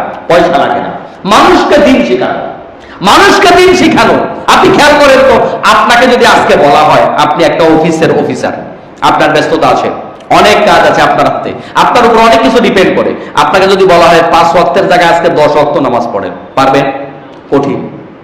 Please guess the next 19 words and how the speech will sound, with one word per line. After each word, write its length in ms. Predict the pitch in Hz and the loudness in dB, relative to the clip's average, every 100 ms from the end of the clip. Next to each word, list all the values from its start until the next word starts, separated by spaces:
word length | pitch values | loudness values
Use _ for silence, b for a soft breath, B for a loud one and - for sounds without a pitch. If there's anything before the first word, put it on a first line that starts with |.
| - | -6
অফিস 280 | 131 123 - | -4 -2 -2
আছে, 260 | 120 - - - - | -4 -6 -8 -12 -6
পরিবার 320 | 170 170 170 165 | -2 2 2 2
আছে, 220 | 165 - - - - | 0 -2 -4 -10 -4
ব্যস্ততা 360 | 147 147 160 - | -2 0 0 0
আছে, 180 | - - - | 0 -4 -4
আছে 180 | - 196 | 0 2
না 100 | 196 | 2
নাই? 200 | 190 190 190 - B B B | 2 0 -2 -8 B B B
কিন্তু 560 | - 254 254 226 185 - - - | -2 0 2 2 2 -2 -4 -2
আপনি 220 | 147 165 | 0 0
দশজন 420 | 170 165 170 190 | 2 2 2 2
লোককে 240 | 185 185 160 | 0 0 0
নামাজি 320 | 135 139 139 | 0 0 0
বানিয়েছেন, 440 | 123 110 98 127 - B - - | -2 -4 -4 -8 -8 B -8 0
দশজন 400 | 277 285 277 320 | 2 4 4 4
লোক 280 | 320 302 302 | 4 4 4
নামাজ 480 | 311 427 - 277 | 4 4 4 4
পড়েছে 260 | 262 - | 2 2